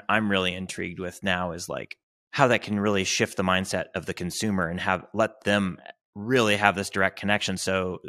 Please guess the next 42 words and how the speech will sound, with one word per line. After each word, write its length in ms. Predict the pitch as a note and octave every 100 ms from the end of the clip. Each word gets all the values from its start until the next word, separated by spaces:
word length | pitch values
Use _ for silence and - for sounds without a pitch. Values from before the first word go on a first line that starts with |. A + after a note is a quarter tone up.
| C2+
they 220 | F2+ A2+ A2
go 180 | G2+
to 200 | G2+ G#2+
a 200 | F#2+ F#2+ F2+ - _ -
grocery 420 | G#2 G#2+ - F#2
store 580 | - - F#2 F2+ G2 -
and 220 | F2+ F2+ F2+
see 360 | - G2 F#2
a 80 | D#2
farm's 640 | - F#2+ F#2 F2+ F2 - - - _ _ _ _ -
item 460 | F#2+ G2 F2+ F2 - -
on 220 | G2 F#2+
the 80 | F#2
shelf 400 | - G2+ F2+ -
and 80 | G2
they're 80 |
like, 140 | F#2+ G2+
"Oh, 220 | E3+ A2+
that's 240 | A2 A#2+ -
that 180 | G2
same 220 | - G#2 G2
farm 240 | G2+ G2+
that 100 | F#2
I 140 | F2+
pick 320 | F2 - A#2 G2
up 160 | -
their 100 | F2+
stuff 280 | F2+ F#2+ F#2 -
at 120 | F#2
the 60 | -
farmer's 400 | G2 G2 F#2+ -
market, 320 | E2 - - _ _ _ _
you 80 | F2+
know, 120 | E2+
throughout 280 | - F2+ E2+
the 60 |
week 300 | D#2 F2 E2
or, 280 | D#2+ E2+ - -
or 180 | F2
whatever." 460 | F2 F2 F2 E2 E2+ _ _ - -
Are 100 | A2
you, 520 | A2+ C#3 D3+ D3